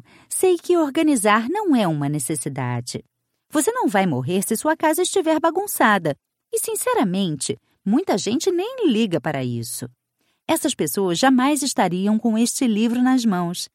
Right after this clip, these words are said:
Mas você está. Então, seu desejo, provavelmente,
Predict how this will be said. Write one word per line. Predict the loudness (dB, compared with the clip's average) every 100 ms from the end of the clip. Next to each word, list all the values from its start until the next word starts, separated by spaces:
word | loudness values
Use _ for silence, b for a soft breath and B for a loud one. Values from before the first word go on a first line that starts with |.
| _ _ _ -2
Mas | 0 0
você | -2 -4 -4 -4
está. | -4 -4 -8 -4 -4 -4 -12 _ _ _ _ _ _ 0
Então, | 2 2 0 -2
seu | 0 2
desejo, | 4 4 4 2 0 -2
provavelmente, | 2 4 4 4 4 4 2 2 2 2 0